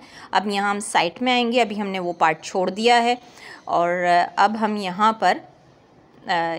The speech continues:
ये देखें, साइड से थोड़े थोड़े बाल लें, बिल्कुल टॉप पर जाएंगे, बैक कॉम देंगे, बैक कॉमिंग थोड़ी सी देंगे ताकि हमारा झूमर अच्छे से सेट हो जाए। पूरा पार्ट उठाकर सफाई से हम इसको बैक पे लेके जाएंगे। एक, एक वन पार्ट में भी काम कर सकते हैं,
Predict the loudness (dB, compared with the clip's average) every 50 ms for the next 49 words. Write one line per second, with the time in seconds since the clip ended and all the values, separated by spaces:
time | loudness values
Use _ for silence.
0 | -10 -10 -6 -4 -4 -4 -6 -10 -16 -16 -20 -18 -16 -10 -4 -2 0 0 0 -2
1 | -2 -4 -6 -4 -2 -2 0 0 2 2 2 2 4 4 4 4 4 2 0 -2
2 | -4 -6 -12 -20 -20 -20 -20 _ _ -2 0 0 0 -2 -4 -6 -2 -2 -2 -2
3 | -2 2 4 4 4 4 2 2 2 2 2 0 0 0 0 -2 -2 -2 -4 -4
4 | -8 -20 -20 _ _ _ _ _ -8 -2 0 0 0 0 -2 0 0 0 2 0
5 | 0 0 -2 -2 -2 -2 -4 -4 -6 -4 -2 -2 -2 -2 -2 -4 -4 -2 -4 -6
6 | -6 -4 -2 -2 -2 -2 -4 -6 -6 -4 -4 -2 0 0 2 2 0 0 0 -4
7 | -4 -2 -2 -2 -2 -4 -6 -8 -6 -2 -2 -2 -2 -2 -4 -6 -8 -8 -8 -8
8 | -6 -2 -2 -2 -2 -4 -6 -4 -2 -4 -4 -4 -6 -16 -20 -20 -20 -20 -20 -20
9 | -12 -4 -2 0 2 2 0 2 2 4 4 4 2 0 -6 -8 -2 0 0 0
10 | 0 0 -4 -4 -4 -6 -20 -20 _ _ _ -12 -4 -2 -2 -2 0 0 0 2
11 | 2 0 -2 -4 -6 -6 -6 -6 -6 -6 -8 -12 -8 -6 -4 0 0 -2 -2 -2
12 | -6 -6 -6 -6 -6 -8 -8 -10 -10 -10 -12 -12 -8 -4 -4 -4 -4 -6 -14 -20
13 | -20 _ -20 -20 -18 -10 -6 -4 -4 -4 -4 -4 -2 -2 -2 2 2 2 2 2
14 | 0 -2 -2 -2 0 0 2 2 2 2 2 2 2 2 -2 -4 -2 -4 -6 -6
15 | -6